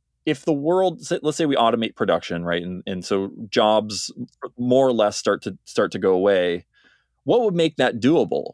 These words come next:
or what would make that dystopian? And our argument is that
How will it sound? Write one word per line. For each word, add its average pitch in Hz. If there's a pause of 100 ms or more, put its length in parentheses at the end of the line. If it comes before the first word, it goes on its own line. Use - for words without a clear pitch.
(120)
or 131
what 156
would 151
make 135
that 113
dystopian? 113
And 127
our 151
argument 156
is 113
that 110